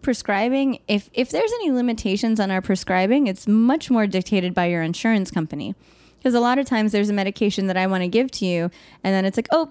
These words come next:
that's non-formulary. We need to make sure that we get approval. The insurance company has to tell us."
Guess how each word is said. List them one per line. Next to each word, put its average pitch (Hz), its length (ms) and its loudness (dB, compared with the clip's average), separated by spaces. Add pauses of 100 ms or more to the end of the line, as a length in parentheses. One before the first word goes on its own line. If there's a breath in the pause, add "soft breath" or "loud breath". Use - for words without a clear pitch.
that's 214 240 -4
non-formulary. 185 880 0
We 170 140 -4
need 175 160 -4
to 190 80 -2
make 175 160 -4
sure 185 140 -2
that 175 100 -2
we - 80 -6
get 180 100 -2
approval. 208 880 2
The 185 140 -4
insurance 185 320 -4
company 185 240 0
has 170 180 -2
to 175 80 -10
tell 208 260 2
us." 185 380 0